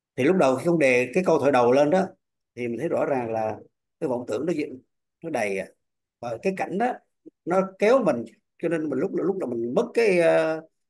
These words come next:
cái câu thoại đó thường xuyên. Cho nên mình cái, cái lúc đó không thể nào mà nó không phân biệt được, là nó không, mình không thấy rằng là mình không có cái vấn đề để ý tới công phu. Tức là lúc đó mình rất để ý.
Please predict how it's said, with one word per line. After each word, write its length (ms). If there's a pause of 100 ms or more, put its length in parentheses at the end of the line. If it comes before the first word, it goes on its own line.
cái 60
câu 160
thoại 140 (100)
đó 160
thường 160
xuyên. 380 (1040)
Cho 120
nên 240
mình 240
cái, 140 (100)
cái 100
lúc 120
đó 200 (260)
không 160
thể 120
nào 120
mà 80
nó 100
không 180
phân 140
biệt 220
được, 160
là 120
nó 140
không, 320
mình 120
không 240
thấy 340
rằng 340
là 420 (320)
mình 260 (100)
không 560
có 440
cái 460 (120)
vấn 160
đề 440
để 140
ý 360
tới 100
công 180
phu. 300
Tức 80
là 60
lúc 100
đó 100
mình 120
rất 140
để 80
ý. 300